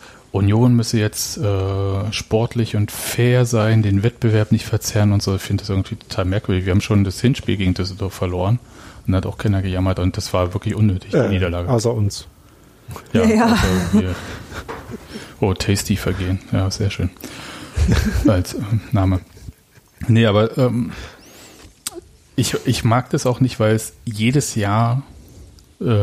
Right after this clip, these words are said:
Speaker 1: am vorletzten oder letzten Spieltag die gleiche Argumentation ist mit Wettbewerbsverzerrung und sonst ein Gedöns und so.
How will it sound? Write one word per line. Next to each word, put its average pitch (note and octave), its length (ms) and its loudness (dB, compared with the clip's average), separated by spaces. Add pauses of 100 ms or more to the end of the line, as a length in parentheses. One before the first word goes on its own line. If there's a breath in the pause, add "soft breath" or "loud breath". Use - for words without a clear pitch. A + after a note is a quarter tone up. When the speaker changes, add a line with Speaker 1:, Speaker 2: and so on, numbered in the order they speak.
Speaker 1:
am G#2+ 180 2
vorletzten A#2 460 2
oder G2+ 80 0
letzten A2 240 0
Spieltag - 440 -2
die G2+ 140 -2 (840)
gleiche G2 380 0
Argumentation G2+ 720 2
ist - 160 -2
mit - 200 -6
Wettbewerbsverzerrung G2 920 -2
und F#2 40 2
sonst - 320 -2
ein G#2+ 80 4
Gedöns G2 400 0
und G2 100 2
so. A2+ 200 0